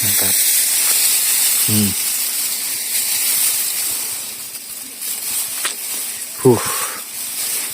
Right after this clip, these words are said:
Ini sudah ada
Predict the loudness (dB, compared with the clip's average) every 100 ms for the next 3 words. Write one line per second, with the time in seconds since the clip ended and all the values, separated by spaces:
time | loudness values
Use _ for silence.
0 | 6 8 10 8 6 6 6 6 6 4
1 | 4 4 4 4 0 -2 -10 -12 -12 -10
2 | -8 -2 2 4 4 4 4 2 2 0
3 | 2 4